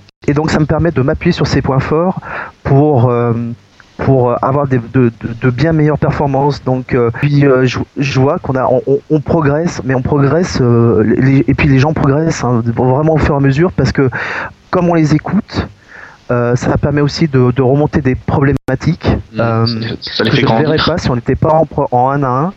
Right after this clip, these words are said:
Speaker 1: Mais vraiment, je les verrais pas. Je, c'est, il y a des choses que je ne pourrais pas voir.
Speaker 2: Des rapports de confiance
Speaker 1: Et
Speaker 2: qui se sont créés, où il y a des remontées plus
Speaker 1: Exactement.
Speaker 2: importantes, ouais.
Speaker 1: Mhm.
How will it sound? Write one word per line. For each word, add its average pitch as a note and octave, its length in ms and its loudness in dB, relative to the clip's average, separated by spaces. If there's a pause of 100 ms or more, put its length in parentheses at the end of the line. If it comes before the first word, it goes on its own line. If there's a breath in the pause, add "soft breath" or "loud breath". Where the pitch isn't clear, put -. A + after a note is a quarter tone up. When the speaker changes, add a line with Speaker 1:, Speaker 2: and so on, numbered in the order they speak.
Speaker 1:
Mais B2+ 80 0
vraiment, E3 220 0
je C3+ 120 -2
les C#3 60 2
verrais B2+ 220 0
pas. C3 220 -2
Je, - 180 -10
c'est, - 300 -10 (300)
il - 40 -4
y - 20 2
a A#2 40 -2
des A#2+ 80 2
choses C3+ 220 -4
que B2+ 120 -10
je A2+ 80 -4
ne A2+ 120 -6 (140)
pourrais C#3+ 160 0
pas B2+ 140 -2
voir. B2+ 360 0 (320 loud breath)
Speaker 2:
Des A#2 80 0
rapports A#2+ 280 0
de B2+ 60 -2
confiance C3 440 0
Speaker 1:
Et C3 40 0
Speaker 2:
qui B2+ 100 0
se A#2+ 100 0
sont A#2+ 160 -2
créés, C3+ 480 2
où B2+ 160 4
il A#2+ 40 2
y - 20 0
a A2+ 40 0
des A2+ 80 0
remontées A2+ 320 2
plus C3+ 140 0
Speaker 1:
Exactement. B2+ 380 0
Speaker 2:
importantes, C#3 260 -2
ouais. A2+ 160 0 (240)
Speaker 1:
Mhm. A#2+ 200 2